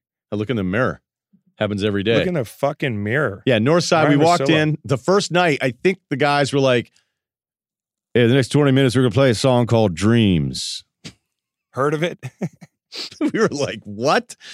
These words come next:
Speaker 1: Like, did someone
Speaker 2: Yes.
Speaker 1: know that Chris and I were coming here? And, uh, it was,
Speaker 2: Yes.
Speaker 1: it was perfect. Yeah, so Kittle was there. He was there, and I was talking to him, um, talking to Iowa with him, a little Waterloo. Shout out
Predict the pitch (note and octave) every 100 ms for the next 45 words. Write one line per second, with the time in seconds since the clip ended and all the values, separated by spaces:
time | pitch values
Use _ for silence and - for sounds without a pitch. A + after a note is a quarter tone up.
0 | - - D#3+ D#3+ - G3 B3 A3+ D#3+ C#3
1 | D#3 F3 F#3 F#3+ - C3+ - C#3 C#3+ D3+
2 | C#3+ B2+ G#2 B2 D3+ F#3 - _ _ -
3 | D#3 F3 C3+ B2 A#2 A#2 C3 A#2 - C#3+
4 | C3+ G3+ D3+ F#3+ C#3 D3+ - A#3+ A3+ D3
5 | A2+ E3+ A#2 E2 D#2+ F#3 G3 C#3 D3 C#3
6 | B2 A#2+ C#3+ C3 C#3+ C3 A#2+ - _ _
7 | _ A2 G#2+ G#2 G2 F#2+ - _ _ -
8 | - C#3+ C3 A2+ G#2 A#2+ B2 B2 B2 A#2+
9 | A2 B2 A2 A#2+ G2 A2 A#2 A2 G2+ G#2+
10 | A2+ A#2 A2+ _ _ _ - A2+ A2 G#2+
11 | G#2+ A2